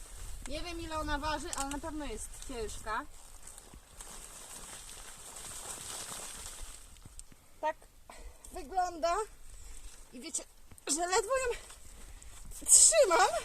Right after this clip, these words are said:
No, trochę waży. Jest, no, ogromna jak na kalarepę. Spójrzcie. Powiedzcie,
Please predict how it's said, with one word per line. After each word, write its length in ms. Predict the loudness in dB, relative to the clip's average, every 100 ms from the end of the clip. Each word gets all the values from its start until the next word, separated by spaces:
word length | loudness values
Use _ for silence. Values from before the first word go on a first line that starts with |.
| -4 -12 -10 -8 -8 -10 -10 -12 -14 -12
No, 140 | -2 2 4 2
trochę 440 | 2 2 2 0
waży. 420 | 2 2 0 0 0 -2 -8 -14 -8
Jest, 420 | -4 -2 -4 -6 -14 -16 -20 -20 -20 -20 -20 -20 -18 -10
no, 200 | -2 0 2 2
ogromna 400 | 8 10 8 4
jak 120 | 0
na 120 | -4
kalarepę. 640 | 0 2 2 2 0 -2 -4 -8 -14 -14 -12 -12 -14 -16 -16 -16 -18 -6
Spójrzcie. 600 | -6 -2 -2 0 -2 -2 -10 -14 -16 -16 -16 -16 -18 -18 -20 -20 -18 -18 -18 -20 -18
Powiedzcie, 640 | -4 -2 -2 -4 0 0